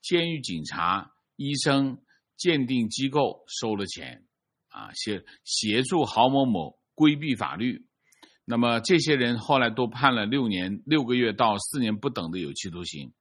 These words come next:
那么这个案件揭示了中国，中国司法腐败的一整条链条啊，犯罪出钱、医生伪造病历、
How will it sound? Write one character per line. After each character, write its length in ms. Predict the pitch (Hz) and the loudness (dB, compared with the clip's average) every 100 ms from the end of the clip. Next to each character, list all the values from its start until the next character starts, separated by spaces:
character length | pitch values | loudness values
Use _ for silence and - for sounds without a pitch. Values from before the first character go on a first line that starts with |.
| _ _ _ - _ | _ _ _ -20 _
那 120 | 151 | 0
么 120 | 151 | 0
这 140 | 147 202 | 0 4
个 120 | 170 | 4
案 140 | 151 | 6
件 160 | 135 113 | 4 2
揭 220 | 151 147 | 2 0
示 160 | 135 135 | 0 0
了 120 | 113 | 0
中 180 | 156 156 | 0 0
国， 180 | 123 107 104 - | 2 0 -4 -6
中 160 | 156 | 0
国 100 | 139 | 0
司 220 | 131 - 139 | 0 -2 4
法 180 | 135 | 4
腐 140 | 113 113 | 4 2
败 200 | 117 110 | 2 4
的 280 | 90 73 - _ - _ _ _ - | 0 -6 -10 _ -20 _ _ _ -4
一 140 | 202 | -4
整 500 | - - 92 80 73 | -4 -2 0 -2 -8
条 320 | - 85 110 | -6 -2 0
链 260 | 156 127 90 | 0 0 -2
条 420 | - 57 58 - _ _ _ | -8 -12 -12 -18 _ _ _
啊， 160 | - - _ - _ _ _ | -20 -20 _ -20 _ _ _
犯 220 | 156 135 | 2 2
罪 140 | 123 117 | 2 -2
出 180 | 131 127 | -4 -6
钱、 440 | 98 80 80 73 _ _ _ _ _ _ | -4 -6 -8 -14 _ _ _ _ _ _
医 160 | 139 131 | -2 2
生 200 | 143 123 | 2 2
伪 120 | 82 | 0
造 180 | 120 113 | 2 2
病 260 | 120 117 | 2 2
历、 280 | 127 110 - | 2 0 -4